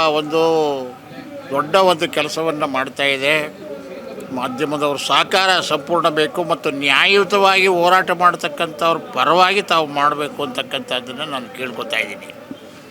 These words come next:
ಸ್ನೇಹಿತರೆ, ಸಾರಿಗೆ ಸಂಸ್ಥೆಯಲ್ಲಿ ಮೂವತ್ತು ವರ್ಷಗಳ ಕಾಲ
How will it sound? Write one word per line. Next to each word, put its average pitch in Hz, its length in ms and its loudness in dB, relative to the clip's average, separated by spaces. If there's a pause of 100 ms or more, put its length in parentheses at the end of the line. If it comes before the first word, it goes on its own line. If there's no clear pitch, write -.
(380)
ಸ್ನೇಹಿತರೆ, 160 640 2 (600)
ಸಾರಿಗೆ 190 360 4
ಸಂಸ್ಥೆಯಲ್ಲಿ 190 600 0
ಮೂವತ್ತು 185 640 2
ವರ್ಷಗಳ 185 460 2
ಕಾಲ 175 320 2